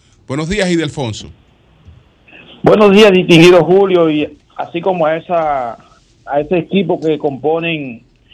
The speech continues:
Speaker 2: ese programa de radio que, que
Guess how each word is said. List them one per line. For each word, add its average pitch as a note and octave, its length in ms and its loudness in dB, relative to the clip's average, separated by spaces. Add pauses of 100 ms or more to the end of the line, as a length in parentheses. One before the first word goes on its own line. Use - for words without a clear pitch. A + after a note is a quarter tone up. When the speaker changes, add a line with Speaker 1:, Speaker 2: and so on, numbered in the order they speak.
(400)
Speaker 2:
ese F3 800 -4
programa D#3+ 600 -4
de D#3 140 -8
radio D#3+ 520 -6
que, B2+ 480 -14 (640)
que C3 340 -6